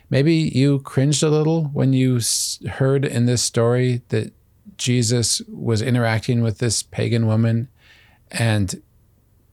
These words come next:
calling her a dog. I know that's caused me to cringe for much of my life. But the key to understanding the story is to realize that Jesus Christ is God,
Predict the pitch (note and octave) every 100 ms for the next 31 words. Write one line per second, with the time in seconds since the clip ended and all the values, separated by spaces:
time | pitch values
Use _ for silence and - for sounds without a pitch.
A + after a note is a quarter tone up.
0 | _ _ _ - G#2+ A2 A2+ G#2 F2 F2
1 | F2+ E3 D#3+ C#3 - _ _ _ _ _
2 | _ _ _ _ - G#2+ A#2 A2+ G2+ -
3 | G#2+ G2 A2 G#2+ - F#2 F#2+ A#2 - G2
4 | F#2+ F#2 - G#2 E2+ G2 F2+ A#2 - -
5 | _ _ _ - _ _ - - - _
6 | _ B2 A#2 A#2 F#3 E3+ D3 B2+ B2 -
7 | D#3+ E3+ C#3 G#2+ F#2+ - E3 C3 A2 G2+
8 | A2+ C#3 C3+ A#2 G2+ A2 G#2 C#3 C3+ C#3
9 | - A#2+ A#2 G#2 - G#2+ G2 G2+ - C3
10 | A#2 F#2 G#2 A2+